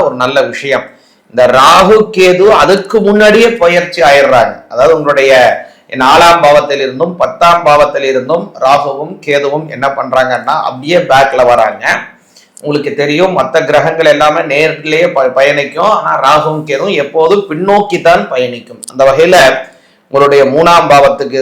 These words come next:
ராகு வராரு, ஒன்பதாம் பாவத்துக்கு கேது பகவான் வராரு. இந்த சமயம்ங்கிறது குலதெய்வ வழிபாட்டை செய்யக்கூடியது. ரொம்ப நாளா மனசுல வேண்டி இருந்தீங்கன்னா அந்த வேண்டுதலை எல்லாம்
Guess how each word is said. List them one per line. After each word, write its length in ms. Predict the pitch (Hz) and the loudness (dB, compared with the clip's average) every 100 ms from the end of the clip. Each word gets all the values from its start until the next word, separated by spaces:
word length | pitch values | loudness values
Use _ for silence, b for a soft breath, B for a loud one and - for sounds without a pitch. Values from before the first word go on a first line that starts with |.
| 127 | 0
ராகு 260 | 135 143 143 | 0 0 2
வராரு, 420 | 139 135 117 147 202 - 135 | 4 4 2 0 -2 -4 -6
ஒன்பதாம் 460 | 147 165 160 151 - | 0 0 2 0 2
பாவத்துக்கு 520 | 131 143 135 135 - 214 - - | 2 2 0 -6 -8 -10 -10 -6
கேது 300 | 160 202 202 165 | -2 0 0 -2
பகவான் 360 | 131 123 139 147 | -2 -2 -2 0
வராரு. 260 | 120 113 - 127 | 0 0 -4 -10
இந்த 140 | 131 123 | -10 -6
சமயம்ங்கிறது 640 | 127 147 147 131 135 160 196 | -6 -4 -6 -4 -4 -4 -6
குலதெய்வ 400 | 147 156 170 165 160 | -2 0 2 0 0
வழிபாட்டை 480 | 135 160 165 156 143 - | 2 4 4 2 -2 -6
செய்யக்கூடியது. 640 | 131 143 131 135 131 151 160 - b b b _ | -12 -12 -10 -4 -2 -2 -4 -10 b b b _
ரொம்ப 160 | 135 143 | -6 0
நாளா 520 | 160 165 170 175 185 180 | 2 4 4 4 2 2
மனசுல 420 | 147 170 - 165 | 0 -2 -2 0
வேண்டி 300 | 143 156 156 | 2 0 -2
இருந்தீங்கன்னா 400 | 151 139 139 160 | -6 -8 -6 -4
அந்த 120 | 147 135 143 | 0 0 2
வேண்டுதலை 460 | 170 180 175 156 143 | 0 -2 -4 -2 -2
எல்லாம் 220 | 147 170 | 0 -2